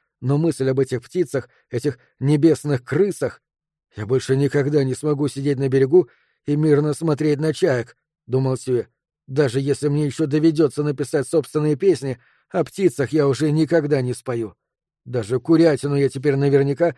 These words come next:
очень долго не смогу есть. Чёрт, ведь эти птицы сосут кровь!» Но тут Сюэ снова услышал то чириканье и поднял голову. Крупные капли ударили его по лицу.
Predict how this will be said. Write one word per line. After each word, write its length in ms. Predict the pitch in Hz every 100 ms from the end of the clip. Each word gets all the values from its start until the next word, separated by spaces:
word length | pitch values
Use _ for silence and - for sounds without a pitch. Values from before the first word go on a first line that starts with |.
| _ _ _
очень 380 | 147 139 165 170
долго 320 | 175 147 151
не 120 | 147
смогу 320 | 143 156 151
есть. 420 | 151 139 - - _ _ _ _
Чёрт, 420 | - - 135 - _ _ _ _
ведь 280 | 120 131 151
эти 200 | 135 139
птицы 560 | - 180 143 - 156 - _ _ _
сосут 540 | - - 143 - 160 -
кровь!» 400 | 185 185 127 - _ _ _ _ _ _ _ _
Но 220 | 113 139
тут 240 | 139 196 -
Сюэ 300 | - 170 160
снова 340 | - 165 165
услышал 420 | 156 139 170 151 139
то 140 | 151
чириканье 640 | 131 139 123 104 104 101 - _ _ _ _
и 120 | 131
поднял 420 | 127 143 127 139 139
голову. 400 | 123 113 101 - _ _ _ _ _
Крупные 460 | - 143 135 131 131
капли 380 | - 139 156 147 _ _ _ -
ударили 480 | 127 156 156 147
его 220 | 139 131 127
по 100 | 127
лицу. 380 | 123 - 95